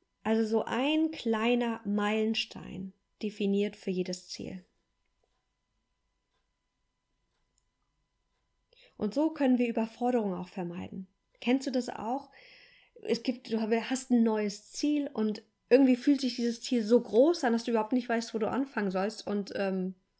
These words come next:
dann schiebst du es einfach auf. <laughs> Ich hab das, ähm, ah ja, schon öfters mal gemacht. Und diese nächsten Schritte helfen mir,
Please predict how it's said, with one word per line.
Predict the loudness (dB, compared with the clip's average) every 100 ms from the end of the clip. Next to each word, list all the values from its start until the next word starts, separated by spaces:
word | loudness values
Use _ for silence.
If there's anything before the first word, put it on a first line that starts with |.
| 0
dann | 0
schiebst | 2 -2 -2
du | -4
es |
einfach | 0 -2 -2 -8
auf. | -10 -10 -2 -2 -2 -4 6
<laughs> | 6 6 -6 -12 -14 -6
Ich | -4
hab | -2
das, | -2 0
ähm, | 0 0 -4 -10 -20 -20 -20 _
ah | 2
ja, | 2 -2
schon | -4 -2
öfters | -2 -4 -6 -4
mal | -4
gemacht. | -4 -4 -8 -14 -20 -20 -20 -20 _
Und | 0 0 -2 -12 -4
diese | 2 4
nächsten | 4 2 -2 -2
Schritte | -2 -2 -4
helfen | -4 -6 -4 -2 0
mir, | 0 0 -4